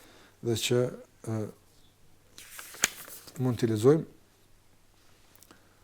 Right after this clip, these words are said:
Ë, thotë, e kam një pyetje për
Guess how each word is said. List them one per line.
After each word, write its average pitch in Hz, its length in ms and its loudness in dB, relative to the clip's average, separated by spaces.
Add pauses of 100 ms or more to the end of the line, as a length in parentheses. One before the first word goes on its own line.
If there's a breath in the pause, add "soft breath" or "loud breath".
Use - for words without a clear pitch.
(380 soft breath)
Ë, 127 240 2
thotë, 143 420 8 (2250 soft breath)
e 127 160 2
kam 185 200 8
një 151 160 4
pyetje 175 280 6
për - 240 4